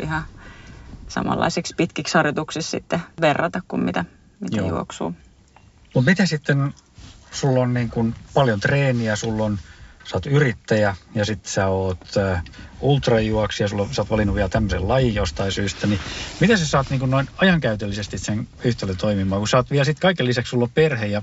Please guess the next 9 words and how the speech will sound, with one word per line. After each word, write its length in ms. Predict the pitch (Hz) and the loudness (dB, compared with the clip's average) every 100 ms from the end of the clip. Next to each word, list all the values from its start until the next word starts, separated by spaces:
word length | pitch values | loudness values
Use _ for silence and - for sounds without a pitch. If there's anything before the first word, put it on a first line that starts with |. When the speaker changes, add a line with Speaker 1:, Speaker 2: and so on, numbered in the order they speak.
| - | -6
Speaker 2:
ja 140 | 147 107 | -6 -4
tota, 220 | 104 120 | -2 -2
kolme 280 | - 123 120 | 0 0 2
lasta? 280 | 123 - - - - | 0 -2 -14 -14 0
Speaker 1:
Niin, 420 | 240 262 190 156 - - - - - | 2 4 2 -4 -12 -20 -20 -8 2
tää 220 | 208 214 | 2 4
onkin 260 | 220 196 | 0 0
niin 180 | 180 175 | -2 -2
kuin 200 | 175 170 | 0 -2